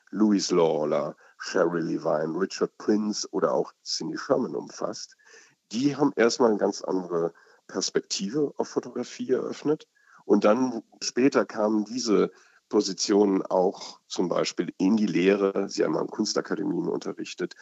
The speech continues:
Und darauf folgend gab es dann auch eine andere Generation, die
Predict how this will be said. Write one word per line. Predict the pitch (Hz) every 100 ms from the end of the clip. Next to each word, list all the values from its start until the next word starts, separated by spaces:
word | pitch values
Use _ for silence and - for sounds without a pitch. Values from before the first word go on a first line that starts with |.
| - -
Und | 98 90
darauf | 101 117 123
folgend | - - 95 95 110 110 - _ _
gab | 85 82
es | 90 -
dann | 92 95 - - -
auch | 87 98
eine | 95 -
andere | 127 135 123 92
Generation, | 87 82 80 - - 80 85 101 107 - - _ -
die | 90 92